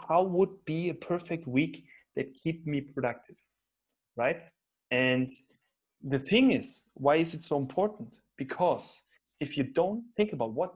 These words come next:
should be important in my calendar, it will fill with important stuff from others, right? And if I'm thinking about, "Okay, uh, I don't want to have, um, calls in the morning because I want to focus," then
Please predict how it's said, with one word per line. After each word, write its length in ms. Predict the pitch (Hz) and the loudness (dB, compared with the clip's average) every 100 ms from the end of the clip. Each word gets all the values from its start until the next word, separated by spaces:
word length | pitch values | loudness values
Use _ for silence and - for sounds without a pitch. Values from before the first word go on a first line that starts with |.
| _ | _
should 380 | - - 214 220 | -20 -14 -12 -12
be 60 | 135 | -14
important 460 | 120 - 120 127 | -14 -14 -16 -14
in 100 | 131 | -14
my 100 | 117 110 | -14 -12
calendar, 440 | 160 135 110 139 180 _ _ _ | -10 -10 -12 -16 -18 _ _ _
it 120 | 127 | -12
will 140 | 131 139 - - | -8 -10 -10 -10
fill 260 | 185 208 226 | -8 -8 -12
with 220 | 139 139 | -10 -8
important 360 | 143 - 160 165 | -8 -8 -8 -8
stuff 220 | - 135 - | -10 -12 -10
from 140 | 135 123 | -10 -8
others, 360 | 117 104 - - | -10 -12 -14 -6
right? 200 | 143 165 _ _ _ _ _ _ - | -6 -6 _ _ _ _ _ _ -4
And 340 | 123 131 131 | -2 0 -4
if 100 | 131 - | -8 -6
I'm 200 | 156 175 | -6 -4
thinking 340 | 196 190 170 | -6 -6 -6
about, 200 | 147 139 | -4 -4
"Okay, 380 | 165 - 147 113 _ _ _ _ _ _ | -6 -4 -6 -6 _ _ _ _ _ _
uh, 160 | 147 143 151 | -2 0 -4
I 60 | |
don't 200 | 156 180 | -4 -4
want 280 | 165 160 165 | 0 0 0
to 100 | 170 | -4
have, 380 | 135 135 135 - - | -2 -2 -4 -8 -2
um, 380 | 131 127 123 123 | 0 0 -2 -6
calls 340 | - 135 131 | -2 -2 -2
in 60 | 135 | -8
the 60 | |
morning 460 | 127 185 156 170 180 | -4 -4 -4 -6 -8
because 400 | 123 - 127 127 | -10 -8 -10 -8
I 60 | |
want 360 | 123 117 117 120 - | -8 -6 -8 -10 -12
to 320 | 120 120 120 - | -10 -8 -10 -8
focus," 560 | 180 214 - 160 - - _ - _ _ _ | -4 -4 -4 -8 -10 -20 _ -20 _ _ _
then 320 | 135 160 175 | -2 0 0